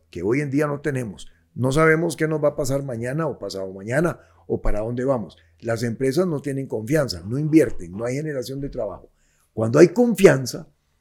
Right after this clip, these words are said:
las cosas empiezan a dinamizarse, cambiamos el mood,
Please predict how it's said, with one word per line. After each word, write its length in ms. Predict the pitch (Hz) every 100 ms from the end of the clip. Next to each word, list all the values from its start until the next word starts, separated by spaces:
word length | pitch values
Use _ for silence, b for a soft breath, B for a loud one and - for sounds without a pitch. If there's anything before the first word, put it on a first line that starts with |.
| _
las 220 | 120 110
cosas 300 | 143 147 165
empiezan 400 | 165 160 151 160
a 100 | 139
dinamizarse, 1000 | 95 110 101 98 90 82 180 175 - 165
cambiamos 680 | - 101 113 135 151 147 - b b 90
el 180 | 107 110
mood, 520 | 139 190 202 190 156